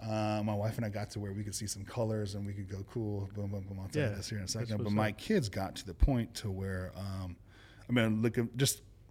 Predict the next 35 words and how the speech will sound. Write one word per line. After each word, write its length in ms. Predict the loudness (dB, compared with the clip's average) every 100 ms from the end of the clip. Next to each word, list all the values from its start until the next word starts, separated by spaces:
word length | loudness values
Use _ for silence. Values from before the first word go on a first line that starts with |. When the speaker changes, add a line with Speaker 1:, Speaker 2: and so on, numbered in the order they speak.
| -8
Speaker 2:
the 60 |
first 380 | 6 10 10 10
day, 320 | 8 10 10
come 420 | 4 2 4 6
into 760 | 6 6 4 0 2 4 4 2
their 220 | 2 0
class, 640 | 0 2 4 4 2 0 -4 -12 -14 -16 -18 -6
and, 500 | -2 2 2 2 2
uh, 400 | 2 0 -2 -4 -8 -16 -20 -20 -18 0
they're 100 | 2
blindfolded, 600 | 4 4 2 2 -2 -4
and 80 | -4
they 60 | 0
got 120 | 0
this, 180 | 0 0
like, 140 | 0
neoprene, 1000 | 4 4 4 0 0 0 0 0 -2 -4 -8 -20 -20 -10
quarter 280 | -2 2 2
of 120 | 0
an 100 | -2
inch 220 | -4 -6 -8
thick, 320 | -4 -4 -4 -10
like, 180 | -6 -4 0
wetsuit. 440 | 0 2 -2 -4 -12 -20 -16 -6
Speaker 1:
Oh, 220 | -2 -2
wow, 160 | -2 -4
okay. 160 | -2 4
Speaker 2:
Like, 180 | 6 6
m-, 200 | 2 -2
m-, 220 | -2 -2 0 2
just 300 | 6 6 4 -6 -12 -16 -4
mid-, 600 | 4 6 6 4 2 2
just 260 | 4 4
darkness. 760 | 4 6 6 4 -2 -2 -2 2
Speaker 1:
Yeah, 220 | 2 0